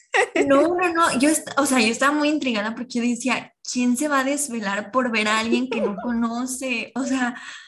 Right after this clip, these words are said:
Speaker 2: ¿cómo es posible que hagan eso, no? X, o sea, como que yo era de que, oh, lo respeto, pero no lo entiendo, ¿sabes? O sea, para mí era muy raro ver eso.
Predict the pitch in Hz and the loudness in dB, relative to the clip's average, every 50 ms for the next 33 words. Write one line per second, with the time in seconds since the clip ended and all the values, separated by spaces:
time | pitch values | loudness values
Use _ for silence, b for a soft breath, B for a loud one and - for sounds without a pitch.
0 | B B B B B _ _ _ - 277 285 294 311 359 381 - - - 381 392 | B B B B B _ _ _ -2 0 2 4 2 2 0 -2 0 0 0 2
1 | - 330 262 262 302 311 - 320 349 285 294 294 285 269 262 254 262 262 - 262 | 4 4 4 4 4 2 0 0 -2 0 2 2 2 2 4 4 2 2 2 0
2 | 226 208 196 202 214 247 - - - - - - - - - - - - - - | 0 -2 -2 -2 -4 -4 -6 -8 -14 -20 -20 -20 -20 -20 -20 -20 -20 -20 -20 -18
3 | - - - 233 240 104 - - 190 185 - - - 214 226 - 214 202 196 - | -14 -6 -2 0 0 0 0 -2 -4 -4 -4 -2 -4 -2 0 2 0 0 0 0
4 | 208 208 202 190 185 214 220 233 240 254 269 262 233 - 190 196 190 170 - - | -2 -2 -2 -2 0 0 2 4 4 4 2 2 0 -2 -2 -4 -4 -4 -6 -10
5 | _ _ _ _ _ _ _ _ _ - - - 254 240 220 240 240 247 277 269 | _ _ _ _ _ _ _ _ _ -4 0 0 2 2 2 2 4 4 6 4
6 | 269 277 - - 330 339 554 571 587 587 466 - 214 - 214 233 220 226 233 233 | 4 2 -2 -4 -2 2 2 2 4 4 2 2 2 2 2 2 4 4 4 2
7 | 233 - - 196 196 185 185 180 175 185 190 185 196 202 226 262 269 - - 226 | 0 -2 -4 -6 -4 -4 -4 -4 -4 -4 -2 -2 -2 0 0 -2 -4 -4 -8 -8
8 | 233 220 190 190 185 180 185 - _ - 214 214 214 214 233 233 240 240 233 226 | -4 -2 -2 0 0 -2 -4 -6 _ 0 2 4 4 4 4 4 4 4 2 0
9 | 220 220 220 196 190 190 175 170 - - - - - - - 185 - | -2 -2 -2 -4 -4 -4 -6 -6 -6 -8 -10 -10 -10 -10 -10 -10 -10